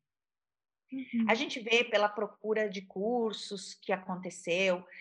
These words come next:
Speaker 2: pelo consumo de informações, de, de conteúdos que a própria internet, é, nos possibilita, mas que talvez antes a gente não tivesse atento pra isso, porque também não tinha tempo pra fazer isso.
Speaker 1: Exatamente.
Speaker 2: E essa,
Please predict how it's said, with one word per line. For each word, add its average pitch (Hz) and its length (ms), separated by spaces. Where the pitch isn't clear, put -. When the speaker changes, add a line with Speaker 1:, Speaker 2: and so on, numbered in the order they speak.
Speaker 2:
pelo 226 240
consumo 240 840
de 202 420
informações, 202 1300
de, 185 280
de 190 220
conteúdos 208 1040
que 220 100
a 208 60
própria 208 340
internet, 196 1000
é, 185 720
nos 190 220
possibilita, 190 720
mas 226 180
que - 120
talvez 226 380
antes 233 260
a 247 60
gente 233 260
não 240 80
tivesse 240 500
atento 185 460
pra 185 180
isso, 170 260
porque - 140
também 320 220
não 339 120
tinha 339 180
tempo 277 500
pra 190 160
fazer 170 280
isso. 151 360
Speaker 1:
Exatamente. 240 580
Speaker 2:
E 208 40
essa, 220 300